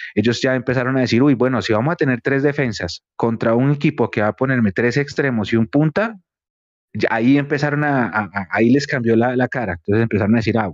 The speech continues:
vamos a ver, puede ser". De, incluso hay varias personas conectadas que por ahí ya mandaron saludos aquí en Instagram, y están preguntando si van a venir. Sí, yo tengo entendido que va a venir un grupo grande de Fluminense que están esperando que salga la boletería,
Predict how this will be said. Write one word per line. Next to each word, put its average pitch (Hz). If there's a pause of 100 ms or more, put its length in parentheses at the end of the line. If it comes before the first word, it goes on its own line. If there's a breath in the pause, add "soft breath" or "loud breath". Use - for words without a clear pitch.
(120)
vamos 110
a 110
ver, 107 (840 loud breath)
puede 110
ser". 110
De, 123
incluso 135
hay 175
varias 170
personas 135
conectadas 131
que 151
por 135
ahí 120
ya 123
mandaron 139
saludos 120
aquí 127
en 120
Instagram, 170 (760 loud breath)
y 117
están 117
preguntando 131
si 135
van 120
a 139
venir. 139
Sí, 139
yo 95
tengo 120
entendido 117
que 135
va -
a 113
venir 120
un 127
grupo 131
grande 127
de -
Fluminense 107
que -
están 107
esperando 113
que -
salga 107
la 120
boletería, 123